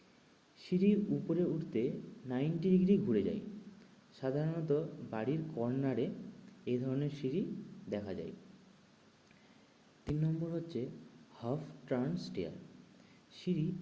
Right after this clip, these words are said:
একশো আশি ডিগ্রি ঘুরে উপরে ওঠে, অর্থাৎ একবার বাঁক নিয়ে ঠিক উল্টো দিকে চলে। চার নম্বর,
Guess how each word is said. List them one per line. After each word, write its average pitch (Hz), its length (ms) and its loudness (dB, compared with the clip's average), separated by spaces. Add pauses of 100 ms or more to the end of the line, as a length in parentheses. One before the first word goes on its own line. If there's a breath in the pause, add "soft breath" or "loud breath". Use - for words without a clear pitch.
একশো 123 220 -8 (140)
আশি 113 160 -8 (100)
ডিগ্রি 147 240 -2 (140)
ঘুরে 120 240 -2 (240)
উপরে 104 300 -2
ওঠে, - 160 -6 (680 loud breath)
অর্থাৎ 127 360 -4 (260)
একবার 123 320 -2 (120)
বাঁক 110 180 -4 (140)
নিয়ে 127 180 0 (400)
ঠিক 202 140 -2 (160)
উল্টো 131 200 2 (100)
দিকে 165 180 2 (160)
চলে। 85 220 -6 (1080 loud breath)
চার 165 240 0
নম্বর, 185 320 8